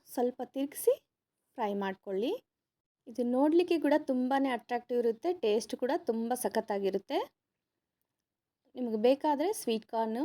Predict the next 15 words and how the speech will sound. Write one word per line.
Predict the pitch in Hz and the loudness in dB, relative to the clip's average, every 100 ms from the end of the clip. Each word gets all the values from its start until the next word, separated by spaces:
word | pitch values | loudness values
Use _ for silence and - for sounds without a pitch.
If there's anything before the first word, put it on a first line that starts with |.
| - | -4
ಅಥವಾ | 214 214 220 440 - | -8 -8 -6 -6 -6
ಏನಾದರೂ | 247 208 196 226 466 - | -8 -4 0 0 0 -2
ಕ್ಯಾಪ್ಸಿಕಮ್ | 180 180 - 214 208 | -6 -6 -8 -6 -2
ವೆಜಿಟೇಬಲ್ಸ್‌ನ | 190 - 190 190 196 359 605 _ - | -2 -2 -2 -2 0 -4 -4 _ -4
ಆ್ಯಡ್ | 175 185 | -4 -2
ಮಾಡ್ಕೋಬೋದು. | 185 175 190 185 185 254 640 - _ _ _ _ _ _ _ _ _ _ _ _ _ _ _ _ - | -4 -4 -4 0 2 4 2 -2 _ _ _ _ _ _ _ _ _ _ _ _ _ _ _ _ -8
ಬದನೆಕಾಯನ್ನು | 233 233 277 320 311 269 254 311 605 _ _ _ _ - | -4 0 2 4 4 4 2 0 -2 _ _ _ _ -14
ಆಗಾಗ | 214 202 208 262 | -8 -2 0 0
ಸೈಡ್ | 427 226 214 214 | 0 2 0 -2
ತಿರುಗಿಸ್ಕೊಂತ | 208 214 - 226 208 359 - _ | -10 -10 -8 -6 -4 -6 -8 _
ಚೆನ್ನಾಗಿ | - 214 185 180 294 | -8 -6 -4 0 2
ಮೆತ್ತಗಾಗೋ | 339 190 196 185 180 | 2 0 -4 -4 -4
ತನಕ | 180 180 311 | -4 -4 -2
ಫ್ರೈ | 165 190 | 0 -2
ಮಾಡ್ಕೋಬೇಕು. | 185 175 - 170 170 - | -2 -6 -10 -6 -6 -2